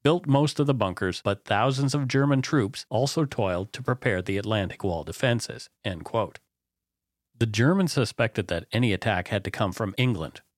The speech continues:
only some forty kilometers across the English Channel.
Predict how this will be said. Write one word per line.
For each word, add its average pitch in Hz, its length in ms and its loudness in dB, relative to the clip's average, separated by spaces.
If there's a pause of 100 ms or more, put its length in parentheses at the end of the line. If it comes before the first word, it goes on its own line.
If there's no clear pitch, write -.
(100)
only 117 220 2
some 101 220 -2
forty 123 320 0
kilometers 104 600 0
across - 380 -2
the 87 140 -4
English 78 360 -8
Channel. 107 460 0